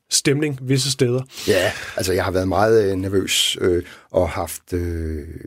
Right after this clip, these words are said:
Speaker 2: spekulationer omkring, hvordan jeg skal fremstille min nærmeste familie, altså mine
Speaker 1: Mm.
Speaker 2: børn og min ekskone. Øh, det lå mig meget på sinde,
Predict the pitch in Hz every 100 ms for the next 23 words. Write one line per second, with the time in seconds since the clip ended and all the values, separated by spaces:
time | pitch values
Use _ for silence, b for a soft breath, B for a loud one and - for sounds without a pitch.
0 | - - b b b - - 113 95 95
1 | 87 - 104 123 107 - 90 80 104 -
2 | 98 87 92 95 - 92 92 - 90 92
3 | 90 90 131 135 95 87 82 - - 90
4 | 90 139 120 101 92 101 95 90 - -
5 | 90 92 B B B - 90 87 80 _
6 | 110 117 117 104 92 87 87 92 - 95
7 | - 95